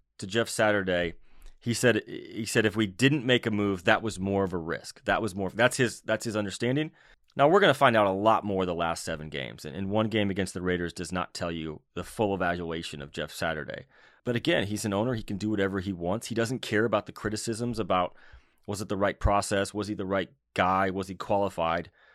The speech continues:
He is right about this. Jeff Saturday has something to him. It's not fake. It's not, it's not fabricated. It's not forced. Like, he, there is something to him. He's got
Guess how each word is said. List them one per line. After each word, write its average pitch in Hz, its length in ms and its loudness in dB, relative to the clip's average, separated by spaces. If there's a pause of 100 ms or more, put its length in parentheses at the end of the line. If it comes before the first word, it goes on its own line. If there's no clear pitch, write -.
(220)
He 160 300 4
is 202 160 4
right 135 200 8
about 107 300 4
this. 117 240 4
Jeff 156 160 4
Saturday 139 300 2
has 107 200 2
something 92 360 -2
to 87 180 -8
him. - 80 -14 (280)
It's 113 180 -4
not 131 260 4
fake. 95 320 -2
It's - 180 -10
not, 110 300 0 (680)
it's 98 220 -6
not 113 300 0 (280)
fabricated. 98 960 0 (220)
It's - 180 -8
not 117 180 -2
forced. - 520 -6
Like, 92 140 -4
he, 120 240 -6
there 117 160 0
is 131 100 -2
something 120 320 -4
to 131 240 0
him. - 80 -6
He's 98 160 -6
got 120 280 2